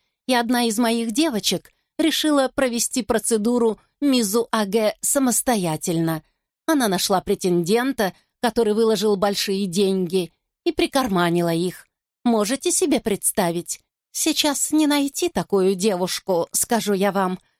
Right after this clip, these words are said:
которая пожертвовала бы собой ради близких. К нам едут со всех концов страны, однако больше всего с Кюсю. Но,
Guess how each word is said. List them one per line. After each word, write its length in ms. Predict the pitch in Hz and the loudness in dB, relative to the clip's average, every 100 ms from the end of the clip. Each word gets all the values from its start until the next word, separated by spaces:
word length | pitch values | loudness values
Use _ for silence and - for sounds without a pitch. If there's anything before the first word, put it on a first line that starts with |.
| _ _ | _ _
которая 420 | 285 262 247 233 | -4 -2 0 0
пожертвовала 920 | - 226 208 294 - 208 175 175 175 | -2 -4 -2 -6 -4 -4 0 0 0
бы 240 | 170 190 - | -2 -4 -2
собой 440 | - 214 185 214 | -2 0 0 0
ради 240 | 214 202 247 | 0 0 -2
близких. 680 | 294 254 - - - - _ _ _ _ _ | 0 0 -2 -6 -14 -18 _ _ _ _ _
К 60 | 285 | 0
нам 220 | 262 214 | 2 2
едут 380 | 214 220 196 - | 2 0 0 -2
со 140 | 196 | -2
всех 360 | - 254 262 - | -2 -4 -4 -4
концов 440 | 320 285 - - | -2 0 -2 -2
страны, 580 | - 254 240 190 170 156 _ _ _ - | -2 0 0 0 -2 -6 _ _ _ -6
однако 400 | 185 202 - 180 | -2 -2 -2 0
больше 400 | 196 247 - - | 0 0 -4 -2
всего 440 | - 196 190 180 _ - | -2 0 0 -2 _ -6
с 140 | - | -6
Кюсю. 540 | - 311 - 202 165 - _ _ _ - | -2 -2 0 -2 -2 -6 _ _ _ -4
Но, 320 | 277 240 208 | 0 2 0